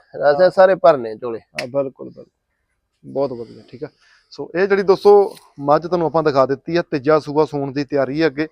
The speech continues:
Speaker 2: ਬਾਕੀ ਰੇਟ ਪੜਤਾ ਤੁਹਾਨੂੰ ਦੱਸ ਹੀ ਦਿੱਤਾ, ਇੱਕ ਛੱਬੀ ਆ। ਚਲੋ ਮੌਕੇ ਤੇ ਛੋਟਾਂ ਛਾਟਾਂ ਹੋਣਗੀਆਂ, ਮੌਕੇ ਤੇ ਥੋੜੀਆਂ ਬਾਤੀਆਂ। ਤੇ ਆਹ ਫੇਸ ਕੁਆਲਿਟੀ ਆ, ਤੇ ਨੈਕਸਟ ਅੱਗੇ ਡਾਇਮੰਡ ਤੋਂ ਗੱਬਣ ਆ।
Speaker 1: ਗੱਬਣ।
Speaker 2: ਇਹ ਵੀਰ ਹਰਬੇਲ ਦੇ ਫਾਰਮ ਤੇ ਦੋਸਤੋ ਅੱਜ ਨਗ ਜਿਹੜੇ ਆਪਾਂ ਤੁਹਾਨੂੰ ਦਿਖਾਤੇ ਆ, ਚਾਰ ਮੱਝਾਂ ਝੋਟੀਆਂ ਨੇ।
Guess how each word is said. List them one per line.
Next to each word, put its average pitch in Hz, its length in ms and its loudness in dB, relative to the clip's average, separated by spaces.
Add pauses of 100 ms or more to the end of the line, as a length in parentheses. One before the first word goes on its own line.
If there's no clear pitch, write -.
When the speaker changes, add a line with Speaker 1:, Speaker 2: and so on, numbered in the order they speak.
(640)
Speaker 2:
ਬਾਕੀ 165 280 0
ਰੇਟ 156 200 2
ਪੜਤਾ 170 300 2
ਤੁਹਾਨੂੰ 170 240 -2
ਦੱਸ 135 220 0
ਹੀ 170 40 -4
ਦਿੱਤਾ, 170 320 2
ਇੱਕ 170 280 -2
ਛੱਬੀ 170 440 -2
ਆ। 180 120 4 (440)
ਚਲੋ 165 180 0
ਮੌਕੇ 160 280 -2
ਤੇ 151 100 -4
ਛੋਟਾਂ 139 300 -6
ਛਾਟਾਂ 147 240 -6
ਹੋਣਗੀਆਂ, 147 360 -6
ਮੌਕੇ 139 280 -8
ਤੇ 139 80 -6
ਥੋੜੀਆਂ 151 260 -12
ਬਾਤੀਆਂ। 143 340 -8 (640)
ਤੇ 143 280 -8
ਆਹ 156 160 2
ਫੇਸ 131 220 -6
ਕੁਆਲਿਟੀ 139 420 0
ਆ, 170 60 2
ਤੇ 175 80 0
ਨੈਕਸਟ 175 340 2
ਅੱਗੇ 170 140 2
ਡਾਇਮੰਡ 160 320 2
ਤੋਂ 156 140 0
ਗੱਬਣ 131 300 -2
ਆ। 117 40 -14 (420)
Speaker 1:
ਗੱਬਣ। 107 220 -16 (720)
Speaker 2:
ਇਹ 233 120 12
ਵੀਰ 240 140 4
ਹਰਬੇਲ 214 320 8
ਦੇ 202 100 8
ਫਾਰਮ 196 300 6
ਤੇ 208 100 8
ਦੋਸਤੋ 208 300 6
ਅੱਜ 190 140 4 (340)
ਨਗ 156 220 4
ਜਿਹੜੇ 175 200 2
ਆਪਾਂ 175 160 4
ਤੁਹਾਨੂੰ 175 180 -6
ਦਿਖਾਤੇ 143 380 0
ਆ, 175 120 4
ਚਾਰ 151 300 6
ਮੱਝਾਂ 170 300 2
ਝੋਟੀਆਂ 156 400 -2
ਨੇ। 165 100 -4